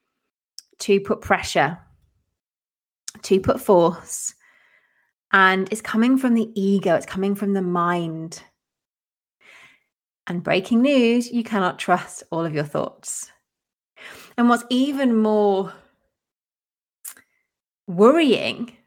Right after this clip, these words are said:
is that a lot of the time, you won't even be aware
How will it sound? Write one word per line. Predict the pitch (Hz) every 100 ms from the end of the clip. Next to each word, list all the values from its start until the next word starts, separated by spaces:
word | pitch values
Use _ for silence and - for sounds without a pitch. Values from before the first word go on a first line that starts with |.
| _ _ _ _ _ _ _ _ 220
is |
that | 247
a | 240
lot | 226 233 233
of | 277 262
the | 269
time, | - 190 165 196 262 262 - - _
you | - 262
won't | 302 294
even | 277 262 247
be | 233
aware | 196 202 165 131 214 254